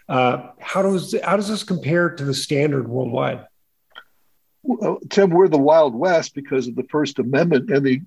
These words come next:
Speaker 2: Supreme Court's interpretation of the First Amendment, the, the freedom of speech, uh, part of the First Amendment. Uh, other jurisdictions don't have that. So, uh, Canada, there are many more. In fact, there are restrictions on expenditures in Canada, for example,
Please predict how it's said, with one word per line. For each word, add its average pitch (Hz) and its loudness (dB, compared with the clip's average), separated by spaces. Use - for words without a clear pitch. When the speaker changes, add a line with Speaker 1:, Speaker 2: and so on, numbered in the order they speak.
Speaker 2:
Supreme 147 0
Court's 147 0
interpretation 143 2
of 113 0
the 117 0
First 131 0
Amendment, 123 0
the, 131 4
the 131 0
freedom 143 2
of 110 0
speech, - 2
uh, 127 4
part 143 2
of 127 -4
the 123 -2
First 135 -2
Amendment. 139 -2
Uh, - -6
other 175 4
jurisdictions 151 -2
don't 135 2
have 165 0
that. 120 0
So, 143 4
uh, 143 2
Canada, 175 0
there 131 2
are 123 0
many 151 0
more. 131 2
In 123 -4
fact, 151 -2
there 135 0
are - 0
restrictions 135 0
on 147 4
expenditures 160 0
in 135 -6
Canada, 147 4
for 139 4
example, 131 0